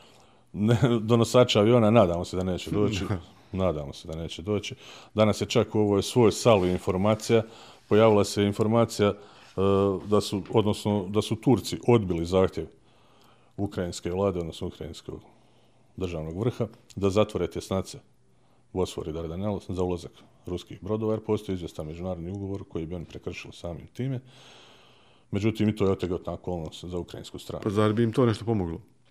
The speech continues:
Speaker 1: Pa u daljnjem razvoju situacije moguće da bi. Zavisi koliko će Rusi imati potrebu da plovnih jedinica uključe u
Speaker 2: E,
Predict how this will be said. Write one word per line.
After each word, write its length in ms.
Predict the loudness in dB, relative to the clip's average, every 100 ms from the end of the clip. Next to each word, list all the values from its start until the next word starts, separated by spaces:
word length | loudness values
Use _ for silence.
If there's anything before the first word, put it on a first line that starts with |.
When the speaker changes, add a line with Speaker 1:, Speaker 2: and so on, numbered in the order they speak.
| _ _ _ _ _ _ -20 -20 -20 -10 2
Speaker 1:
Pa 80 |
u 60 | 4
daljnjem 300 | 8 6 6
razvoju 280 | 4 4 0
situacije 680 | -4 0 0 0 0 -2 -2 -8
moguće 400 | 0 2 0 -4 -6
da 80 |
bi. 100 | -6 -10 _ _ _ _ _ _ _ _ -4
Zavisi 320 | -2 -2 -4
koliko 300 | -6 -4 -6
će 120 | -6
Rusi 220 | -8 -8
imati 160 | -10 -8
potrebu 320 | -8 -8 -12
da 220 | -10 -10 -10 -8
plovnih 320 | -6 -6 -8
jedinica 440 | -10 -8 -8 -8 -10
uključe 380 | -10 -14 -14
u 40 |
Speaker 2:
E, 20 | -14